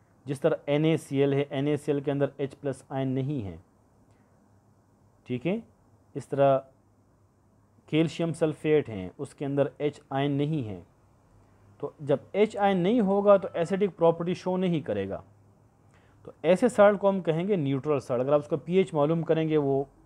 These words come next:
शो नहीं करेगा, सेवन होगा, मतलब न्यूट्रल होगा। एसिडिक साल्ट क्या होते हैं?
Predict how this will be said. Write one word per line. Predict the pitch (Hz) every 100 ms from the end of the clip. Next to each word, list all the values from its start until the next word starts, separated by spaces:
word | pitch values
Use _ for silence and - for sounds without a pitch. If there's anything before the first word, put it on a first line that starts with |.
| -
शो | - 139
नहीं | 147 147
करेगा, | 135 113 113
सेवन | - 147 123
होगा, | 117 117
मतलब | 120 127
न्यूट्रल | 135 123 107
होगा। | 95 90 92 - _ _ _ _ _ _ _ _ _ _ _ _ - - - _
एसिडिक | 196 196 254 240
साल्ट | - 214 -
क्या | 185 170
होते | 123 95 98
हैं? | 95 76